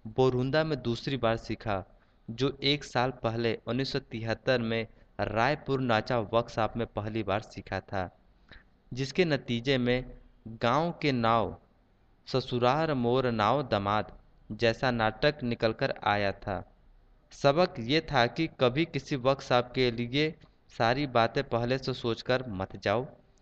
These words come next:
इलाके में पहुंचकर वहां की हालत देखो, कलाकारों को मंथन में डालो और इन्हीं परिस्थितियों से जो प्रेरणा मिले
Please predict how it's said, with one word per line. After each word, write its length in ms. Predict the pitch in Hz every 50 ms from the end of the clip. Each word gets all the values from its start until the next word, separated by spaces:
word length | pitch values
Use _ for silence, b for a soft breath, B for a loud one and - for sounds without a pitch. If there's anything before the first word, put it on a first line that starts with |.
| b b b b b b _ -
इलाके 380 | 131 131 123 123 127 127 160
में 180 | 160 156 143 -
पहुंचकर 360 | 131 127 131 131 131 - 147
वहां 260 | 120 107 110 117 127
की 140 | 123 - 143
हालत 380 | 135 - 104 101 98 107 113 110
देखो, 460 | 107 113 113 - - 147 147 160 - - - _ _ - - - - _ - -
कलाकारों 560 | 123 117 120 120 - 120 117 120 123 127 127 120
को 180 | - - 123
मंथन 380 | 113 113 107 107 107 - 123 123
में 160 | 127 127 123
डालो 440 | 123 123 131 139 151 165 175 - - - - - - - - _ -
और 320 | - 113 117 123 123 - -
इन्हीं 220 | 127 127 139 160 160
परिस्थितियों 640 | 165 - 131 131 131 - - - - - 131 139 139
से 240 | 135 135 - 127 123
जो 180 | 107 120 123
प्रेरणा 380 | 123 - 117 113 110 120 131 131
मिले 380 | 131 123 120 120 143 151 175